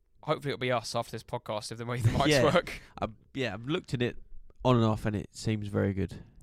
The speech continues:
Speaker 2: Probably
Speaker 1: Um,
Speaker 2: too loud this week, but
Speaker 1: that's
Speaker 2: it is
Speaker 1: better
Speaker 2: what it is. Yeah,
Speaker 1: it's
Speaker 2: just turn
Speaker 1: better
Speaker 2: it
Speaker 1: than
Speaker 2: down. <laughs>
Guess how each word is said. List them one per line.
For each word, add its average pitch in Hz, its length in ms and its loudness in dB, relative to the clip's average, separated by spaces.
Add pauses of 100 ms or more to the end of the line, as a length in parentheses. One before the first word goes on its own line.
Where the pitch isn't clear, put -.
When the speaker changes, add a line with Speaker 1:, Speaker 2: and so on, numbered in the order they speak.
(220)
Speaker 2:
Probably 120 260 10
Speaker 1:
Um, 104 60 0
Speaker 2:
too 110 180 4
loud 95 220 0
this 98 160 -6
week, 95 200 -2
but 92 220 -2 (1200)
Speaker 1:
that's 98 120 -16
Speaker 2:
it 80 120 -2
is 90 100 2
Speaker 1:
better 101 80 2
Speaker 2:
what 78 80 0
it - 20 0
is. 95 140 -4
Yeah, 73 80 0
Speaker 1:
it's - 120 -4
Speaker 2:
just 127 80 0
turn 131 160 10
Speaker 1:
better 98 220 2
Speaker 2:
it 120 160 -2
Speaker 1:
than - 0 -
Speaker 2:
down. - 240 10
<laughs> - 20 8